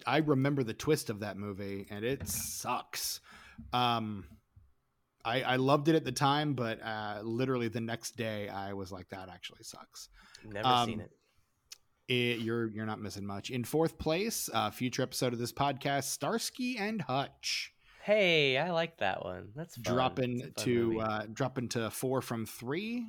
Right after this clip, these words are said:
Speaker 1: uh, after three weeks in theaters. And in fifth place,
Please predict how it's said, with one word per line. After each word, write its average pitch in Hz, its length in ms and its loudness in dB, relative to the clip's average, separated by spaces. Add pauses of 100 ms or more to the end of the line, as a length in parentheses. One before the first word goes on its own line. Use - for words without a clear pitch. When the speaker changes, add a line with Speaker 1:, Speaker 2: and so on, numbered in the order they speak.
(120)
Speaker 1:
uh, 104 260 -2
after 107 280 -6
three 123 220 0
weeks 117 280 0
in 113 100 -2
theaters. 123 440 2 (520)
And 120 240 0
in 120 120 0
fifth 175 300 -2
place, 175 540 0